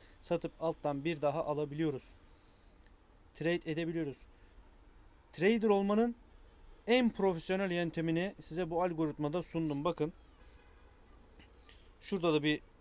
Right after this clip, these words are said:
küçük bir formasyon oluşturdu. Ve hedefine geldi. Kısa bir formasyon. Bakın.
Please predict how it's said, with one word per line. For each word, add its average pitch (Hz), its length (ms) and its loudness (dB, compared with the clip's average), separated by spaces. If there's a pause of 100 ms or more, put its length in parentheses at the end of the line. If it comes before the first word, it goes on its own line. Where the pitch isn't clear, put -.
(140)
küçük - 240 -4
bir 143 100 -8
formasyon 139 440 -2
oluşturdu. 143 560 -4 (600)
Ve 160 100 4
hedefine 143 420 -2
geldi. 156 500 0 (280)
Kısa - 260 0
bir 127 40 -10
formasyon. 127 640 -8
Bakın. 156 380 -4